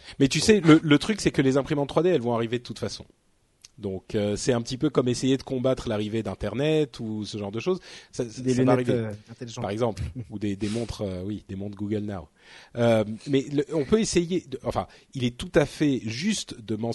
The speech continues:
Speaker 1: de, de citer ces problèmes, et ils sont tout à fait réels et ils sont tout à fait inquiétants.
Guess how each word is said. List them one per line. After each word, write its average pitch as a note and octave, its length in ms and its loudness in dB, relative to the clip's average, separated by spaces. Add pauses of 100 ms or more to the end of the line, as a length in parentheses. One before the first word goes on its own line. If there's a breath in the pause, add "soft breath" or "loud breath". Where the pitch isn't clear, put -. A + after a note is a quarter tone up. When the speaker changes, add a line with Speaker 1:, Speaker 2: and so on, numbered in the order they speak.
(140)
Speaker 1:
de, A2 180 0
de G2 220 -2
citer C3+ 480 -4
ces - 220 -6
problèmes, C#3+ 520 -2
et F2+ 60 -10
ils F#2 140 -6
sont G2+ 140 -10
tout - 200 -20
à G#2 60 -4
fait G2+ 120 -6
réels C3+ 300 0
et G#2 40 -2
ils F#2+ 60 -6
sont G#2+ 180 -8 (140)
tout - 200 -10
à C3 100 0
fait - 180 -4
inquiétants. B2 600 -2